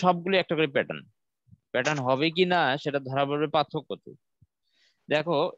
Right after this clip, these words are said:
এখানে এটা হলো কর্মিক সংখ্যার pattern, কর্মিক সংখ্যা সবগুলো কর্মিক আছে। আর পার্থক্য দেখো ঠিক থাকবে, দুই বিয়োগ এক, এক, তিন বিয়োগ দুই, এক, চার বিয়োগ তিন, এক, পাঁচ বিয়োগ চার, এক।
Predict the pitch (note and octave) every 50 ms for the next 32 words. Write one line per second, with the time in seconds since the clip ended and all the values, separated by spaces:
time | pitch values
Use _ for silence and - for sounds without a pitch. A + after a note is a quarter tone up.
0 | - D3 D3 F3 F3 F#3 F#3 F3 - - _ _ _ _ _ _ _ _ - -
1 | D3 E3+ F3 F3 F#3 F3 - F3+ D#3+ E3 F3+ - - F#3 F3 E3+ F3 E3+ E3 E3
2 | D#3 D#3+ D#3+ E3+ F3+ F#3+ F3 _ _ _ D#3+ D#3+ E3+ E3 - E3 C#3+ C3 B2+ -
3 | D#3 D#3 D#3 D#3 E3 D#3+ D#3 - D#3+ C#3+ C#3+ C#3+ - A#2 G2+ - - - - _
4 | _ _ _ _ _ _ _ _ _ _ _ _ - E2+ G2 G2+ G2 F#2+ - -
5 | - B2 C3+ - - F3+ - - F#3+ F3+ F3+ F3+ E3+ E3+ - D#3+ C#3 - - C3
6 | A#2 G2 E2 D#2+ - - _ _ - B2 C#3 D3+ D3+ D#3 D#3+ D#3+ D3+ D3+ D3 C#3+
7 | C#3 - - - F#2+ - - _ _ _ _ _ _ _ _ _ _ _ _ _
8 | _ _ - D3 D#3 D#3+ E3 D#3+ E3 E3 D#3+ D3 C3 C3+ C#3+ C#3+ C3+ C3 - _
9 | G#2 A2 G2 - _ _ - - _ _ _ _ _ _ _ - C3 C#3 D3 D3+
10 | D#3 D#3+ D#3+ D3+ D3 - D#3 D3 D3 C#3+ C#3+ - F#3+ _ _ _ - - - -
11 | - _ _ - - _ _ _ _ _ _ _ A2+ B2 C3 C3 C3 C#3 C3+ C3+
12 | B2 - - C3+ B2 A#2+ - - - F2+ F2